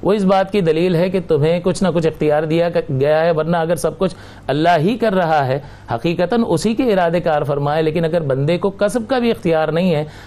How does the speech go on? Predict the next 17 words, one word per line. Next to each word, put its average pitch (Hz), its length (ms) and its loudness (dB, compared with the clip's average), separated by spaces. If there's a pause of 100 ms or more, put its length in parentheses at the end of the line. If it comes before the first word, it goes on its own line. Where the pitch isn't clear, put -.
اگر 160 220 0
ارادے 151 400 0
کا 233 120 0
بھی 226 100 2
اختیار 185 340 0
نہیں 190 180 2
ہے، 190 60 2
تو 185 80 -2
جزا 143 240 2
اور 170 140 0
سزا 147 260 0
کا 160 100 -2
نظام 156 320 0
بیکار 214 300 0
ہے۔ 208 60 -2
پھر 175 140 -2
تو 196 160 0